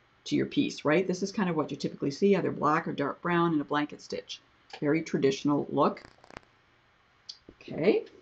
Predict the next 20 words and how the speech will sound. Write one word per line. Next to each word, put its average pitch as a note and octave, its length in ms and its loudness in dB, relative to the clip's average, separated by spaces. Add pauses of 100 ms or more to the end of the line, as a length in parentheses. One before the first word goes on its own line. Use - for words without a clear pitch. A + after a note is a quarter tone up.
(1800)
And E3+ 120 -2
then B3+ 140 0
we C4 80 2
go F3+ 260 4
to E3+ 520 2 (500)
something F3+ 480 0
where D3+ 140 4
I D3+ 80 6
don't D3+ 200 4
have E3 160 2
to G3 80 2
switch G#3+ 240 2
threads. A#3+ 460 4 (200)
Yay! A3+ 680 8
Okay, G#3+ 380 6
so E3+ 300 6
in D#3+ 120 4
this - 180 4
particular F3 400 4
one, D3 380 6